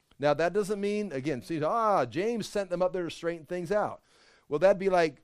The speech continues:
"Well, someone from Galen's Bible study said." It's like, "Well, well, wait, what did you say?" It's like, "Don't say, just don't throw my name in there." And that could be the same thing. Now, James could have sent them up there to say, "Get that legalistic, get that church legalistic, get them following the Torah."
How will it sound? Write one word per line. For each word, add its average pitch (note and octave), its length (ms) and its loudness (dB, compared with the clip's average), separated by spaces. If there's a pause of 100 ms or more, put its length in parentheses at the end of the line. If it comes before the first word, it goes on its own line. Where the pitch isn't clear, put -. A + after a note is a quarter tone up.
"Well, D#3 220 4
someone F3+ 540 2
from D#3 320 -2
Galen's D#3 480 0
Bible F3+ 440 0
study A#2+ 480 -2
said." A#2 580 -2 (420)
It's E3+ 140 -8
like, E3 160 2
"Well, F#3+ 160 2
well, F#3 120 2
wait, A#3 180 8
what A3 120 4
did G#3+ 180 -2
you G3+ 120 -4
say?" G#3+ 500 0
It's B2+ 260 -6
like, E3+ 220 0
"Don't G#3+ 280 0
say, G#3 140 0 (520)
just E3+ 200 -6
don't A#3 200 0
throw G#3+ 140 2
my G3 220 0
name D#3+ 200 0
in A#2+ 80 -4
there." C#3 100 -8
And C#3 100 -2
that D#3 160 2
could D3 120 -6
be C#3+ 80 -2
the C3 60 -6
same C#3 200 -4
thing. A#2 180 -6
Now, C#3 140 0
James F3 360 -4
could F#3 160 0
have G#3+ 100 0
sent F#3 200 -4
them D#3+ 140 -2
up - 160 -2
there D3+ 120 0
to C#3+ 40 -4
say, B2+ 220 -4 (280)
"Get E3 160 -4
that C#3+ 160 0
legalistic, C#3+ 600 -4
get D3 140 -6
that C#3 140 -8
church C#3+ 260 -8
legalistic, C#3 520 -4
get C3+ 80 -6
them B2+ 100 -8
following C3+ 280 -4
the A2+ 80 -8
Torah." C3 380 -4